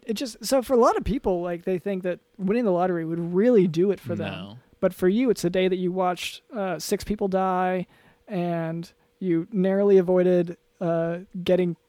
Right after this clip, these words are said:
Speaker 1: killed multiple times.
Speaker 2: Just falling
Speaker 1: Um,
Speaker 2: into
Speaker 1: and
Speaker 2: a ravine, yeah.
Speaker 1: Yeah, and that you, you
Speaker 2: Well, and yeah,
Speaker 1: found
Speaker 2: I stood, I, so, you know, for, for a while when I was standing under that piano that was hanging by a crane.
Speaker 1: Yeah.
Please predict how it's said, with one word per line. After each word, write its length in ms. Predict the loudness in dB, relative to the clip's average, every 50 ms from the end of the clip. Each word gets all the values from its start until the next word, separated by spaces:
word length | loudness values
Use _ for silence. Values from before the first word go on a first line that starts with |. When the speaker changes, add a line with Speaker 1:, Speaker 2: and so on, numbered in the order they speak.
| _ _ 0
Speaker 1:
killed 320 | 2 2 4 4 2 0
multiple 260 | 0 -4 -4 -4 -8
times. 720 | -6 -4 -4 -4 -2 -4 -4 -4 -4 -6 -6 -8 -10 -14 -16 _ _ _ _ _ _ _ -8
Speaker 2:
Just 140 | -8 -4 -2
falling 240 | -2 0 0 -2 -2 0
Speaker 1:
Um, 60 | 0
Speaker 2:
into 40 | 0
Speaker 1:
and 80 | 0 0
Speaker 2:
a 40 | -2
ravine, 540 | -6 -8 -8 -8 -8 -8 -8 -10 -12 -12 -12
yeah. 220 | -14 -14 -14 -16 -20 _ _ _ _ 0
Speaker 1:
Yeah, 380 | 0 2 2 0 -2 -8 -10 -12 _ _ _ -8
and 160 | -4 -4 -2 -2
that 140 | -2 -4
you, 200 | -4 -6 -8 -8 _ -6
you 80 | -4 -2
Speaker 2:
Well, 80 | -2
and 100 | 0 2
yeah, 60 | 2 2
Speaker 1:
found 120 | 4 2
Speaker 2:
I 60 | 2 0
stood, 420 | 0 -2 -2 -2 -2 -2 -4 -8 -18 _ _ -4
I, 300 | -2 -2 0 -2 -4 -8 _ _ _ _ _ -16
so, 480 | -10 -4 -2 -2 -2 -2 -4 -8 -12 -16 _ _ -12
you 140 | -8 -6 -4
know, 100 | -6 -6
for, 220 | -6 -8 -10 -10 -10 -16 -18 -18 -20 -20 -16
for 180 | -8 -6 -4
a 60 | -2
while 300 | 0 2 2 2 2 0
when 140 | -2 -4 -6
I 40 | -6
was 100 | -6 -6 -8
standing 400 | -8 -8 -8 -6 -6 -6 -6 -6
under 180 | -6 -6 -8 -6
that 300 | -6 -6 -6 -6 -10 -14
piano 460 | -12 -10 -8 -6 -6 -6 -6 -8 -8
that 100 | -8 -10
was 140 | -10 -12 -14
hanging 300 | -12 -14 -12 -12 -12 -10
by 120 | -10 -10 -10
a 100 | -12 -14
crane. 560 | -16 -16 -14 -12 -12 -12 -12 -12 -14 -16 -18 -20 _ _ _ _ _ _ _ _ _ _ _ _ _ _ _ _ _ _ _ -6
Speaker 1:
Yeah. 320 | -2 -2 -2 -2 -4 -6